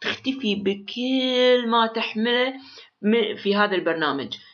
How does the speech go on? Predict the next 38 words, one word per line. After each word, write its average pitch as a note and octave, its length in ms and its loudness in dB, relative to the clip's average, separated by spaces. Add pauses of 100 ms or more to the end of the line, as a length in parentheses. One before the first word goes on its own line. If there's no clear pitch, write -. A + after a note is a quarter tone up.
(300)
ما B3 220 2
حد G3+ 400 -2
يتذكر. G#3 500 -2
من D4+ 100 -2
يتذكر G#4 600 0
يوم A3+ 260 0
ح-، - 280 -6
برنامج F#3+ 400 -2
حليمة F3+ 400 0
اللي F3 260 0
طلعت E3+ 340 -2
فيه G3 140 0
برمضان F3+ 560 0
ومسويت E3 360 -2
لنا E3+ 180 0
يا F3 180 4
ساحرة G3+ 560 0 (280)
وقاعدة D3+ 380 -2
ما D#3+ 160 0
ش-، D#3 180 -8
تسوي G3 440 2
وجايبة F3+ 380 2
شخصيات، G#3 600 0
هي G#4+ 280 4
تبي F#4+ 140 -2
تروج F#4 360 2
حق A#3 160 -8
نفسها C4+ 600 -2 (400)
إعلامية. F3+ 380 -2
وأحب A3+ 440 -2
أوضح A#3 360 0
شغلة، C3+ 380 -2 (280)
ترى B3 160 4
حليمة، C4 600 0 (260)
آه، E3+ 260 4
اليوم B3 380 2
هي A#3+ 180 0
م-، G#3+ 280 -4